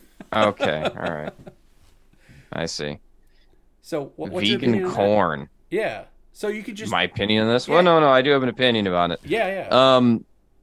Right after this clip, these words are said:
Speaker 2: well, I mean, I, I, I think you should just embrace it. You should embrace this new thing. You should use it, definitely. I mean, it's sort of like, what is it?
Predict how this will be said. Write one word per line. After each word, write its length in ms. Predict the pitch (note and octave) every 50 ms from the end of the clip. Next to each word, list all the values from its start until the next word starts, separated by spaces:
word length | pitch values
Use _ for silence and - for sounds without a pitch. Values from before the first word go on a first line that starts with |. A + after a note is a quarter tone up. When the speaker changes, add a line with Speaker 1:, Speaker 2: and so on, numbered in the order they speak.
| _ _ _ _ _ _ _ _ _ _
Speaker 2:
well, 260 | - F3+ G3+ G#3 G#3
I 80 | G3 F3+
mean, 140 | F3 E3 D3
I, 160 | A#2+ A#2+ - - -
I, 160 | B2 A2+ G#2 - - - - F#2+ - - - _ - _ _ _ _ _ -
I 200 | G#2 C3 D#3 -
think 320 | - - - F#2+ E2+ - - _ _ _ _
you 120 | - A2
should 160 | G#2+ - F#2+ D#2+
just 240 | F#2+ E2 - -
embrace 440 | F2+ D#2+ D#2 F2+ A2 B2 B2+ A#2 - -
it. 140 | B1+ - - _ _ _
You 80 | G#2 G#2+
should 200 | - B2 A#2+ A#2
embrace 640 | A#2 G#2+ G2+ A2+ A#2+ A#2+ A#2+ A#2+ A#2 - - - - _ - - _ _ _ _
this 200 | - G#2 G2+ -
new 260 | F#2 G2 G2+ G#2 G#2 G2+
thing. 340 | - - A#2 A2+ G#2 F#2
You 100 | F2 F2+
should 220 | F#2+ - A#2 G#2+ F2+
use 420 | G2 G#2 A2+ B2 C3+ C#3 A2 F#2
it, 140 | E2+ C#2+ - - -
definitely. 640 | G#2 G#2+ C3 C3+ B2+ F#2+ D2 E2+ F2+ E2+ F2 F#2+ -
I 40 | C3
mean, 180 | A#2 G#2 G2+ G2+
it's 100 | G2 -
sort 180 | - C3 A2+
of 120 | A2 G2+ F2+
like, 280 | G2 G2 F#2+ - - - - _ _ _ _ _
what 160 | G#2 G2 F#2
is 140 | F2 F2 -
it? 140 | E2+ C2+